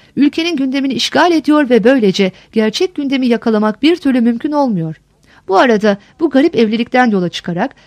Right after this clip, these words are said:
her fırsattan istifade aile yapısına saldıranlara yeni taarruz imkanları ortaya çıkıyor.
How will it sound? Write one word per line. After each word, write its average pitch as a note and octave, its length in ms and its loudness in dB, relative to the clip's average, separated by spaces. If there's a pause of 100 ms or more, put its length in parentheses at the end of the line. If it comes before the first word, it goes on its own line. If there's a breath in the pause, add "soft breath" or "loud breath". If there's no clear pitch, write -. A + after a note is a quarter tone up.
(120 soft breath)
her G#4 160 -2
fırsattan C#4+ 560 -2
istifade B3+ 580 0
aile A#3+ 240 2
yapısına C4 400 -4
saldıranlara G3+ 600 0
yeni A#3 280 -2
taarruz A3 420 0
imkanları E3+ 480 -4
ortaya E3 280 -6
çıkıyor. D#3+ 480 -12